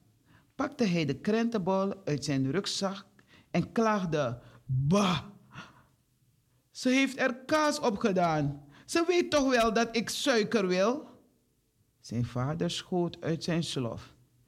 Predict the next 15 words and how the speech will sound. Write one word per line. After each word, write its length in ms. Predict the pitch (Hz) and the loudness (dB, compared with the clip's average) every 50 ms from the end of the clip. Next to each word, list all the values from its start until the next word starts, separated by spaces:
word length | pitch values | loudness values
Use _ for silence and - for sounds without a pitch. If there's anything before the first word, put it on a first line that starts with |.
| _ _ - - - _ | _ _ -20 -20 -20 _
"Je 140 | - 143 147 | -2 0 0
moeder 340 | 147 170 196 202 220 220 202 | 2 2 0 0 0 -2 -2
had 140 | 180 165 - | -2 -4 -2
je 60 | 165 | -4
helemaal 720 | 139 127 135 151 175 208 220 226 220 220 202 190 190 185 | -2 -2 -2 -2 -2 0 0 0 -2 -2 -2 -2 -2 -2
niet 160 | 180 180 170 - | -2 -2 -4 -6
hoeven 560 | 165 147 - 160 156 151 151 147 - - - _ _ - - _ _ _ | -8 -8 -4 -2 -2 -2 -2 -2 -6 -10 -20 _ _ -20 -20 _ _ _
helpen 580 | - - 151 160 160 156 151 - 151 151 147 135 | -8 -4 -2 0 0 0 -2 -2 -2 -2 -2 0
vanmorgen 800 | 170 151 139 139 131 127 120 123 131 127 131 117 117 113 131 - | 0 0 0 2 0 0 0 -2 -2 -2 -2 -4 -2 -4 -6 -6
te 80 | - 151 | -6 -4
helpen. 600 | 139 135 131 113 117 110 - - 110 - 123 - - - - - - - - | -2 -2 -2 -2 -4 -6 -8 -8 -8 -8 -8 -10 -12 -20 -20 -20 -20 -10 -4
Je 100 | - 170 | 0 2
hebt 280 | 170 175 170 175 - - | 2 2 0 -2 -2 -4
je 100 | 170 151 | -4 -2
verslapen. 960 | - 170 - - - 202 208 220 240 240 233 - - 135 113 101 90 95 | -2 -4 -4 -4 -2 -2 0 0 0 -2 -2 -2 -2 -2 -2 -2 -4 -6